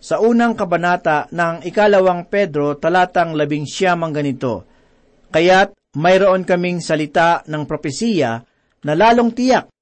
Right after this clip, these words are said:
Mabuti ang inyong ginawa kung ito'y inyong pagtutuunan ng pansin, gaya sa isang ilawang tumatanglaw sa isang dakong madilim, hanggang sa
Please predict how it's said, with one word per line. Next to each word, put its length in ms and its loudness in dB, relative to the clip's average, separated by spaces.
Mabuti 640 -2
ang 160 -2
inyong 400 -2
ginawa 480 0
kung 160 -4
ito'y 480 0
inyong 400 -4
pagtutuunan 880 0
ng 160 -4
pansin, 640 -4
gaya 560 4
sa 160 -4
isang 480 -4
ilawang 560 0
tumatanglaw 880 0
sa 80 -8
isang 400 -4
dakong 400 -2
madilim, 560 -2
hanggang 320 0
sa 320 2